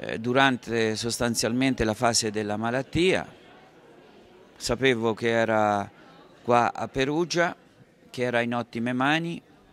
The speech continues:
perché la struttura del Santa Maria della Misericordia è una ottima, eh, struttura medica.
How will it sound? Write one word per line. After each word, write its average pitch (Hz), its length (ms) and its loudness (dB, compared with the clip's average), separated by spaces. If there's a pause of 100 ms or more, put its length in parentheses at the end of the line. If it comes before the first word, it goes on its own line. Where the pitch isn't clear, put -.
(220)
perché 113 360 -2
la 107 120 0
struttura 113 520 -2
del 101 120 -2
Santa 107 300 -6
Maria 110 260 -2
della 104 200 -2
Misericordia 104 760 -2 (760)
è 107 340 4 (600)
una 113 320 0
ottima, 104 720 0 (500)
eh, 92 240 2
struttura 110 560 2
medica. 127 580 2